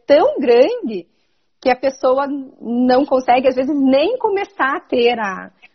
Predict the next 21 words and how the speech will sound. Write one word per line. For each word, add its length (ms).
a 120
ereção 480
ou 180
a 80
hora 220
que 100
tá 160
só 200
ali 140
na, 240
na, 240
não 140
digo 180
nem 160
nas 220
preliminares, 800
eu 60
falo 160
naquele 300
momento 440
ainda 400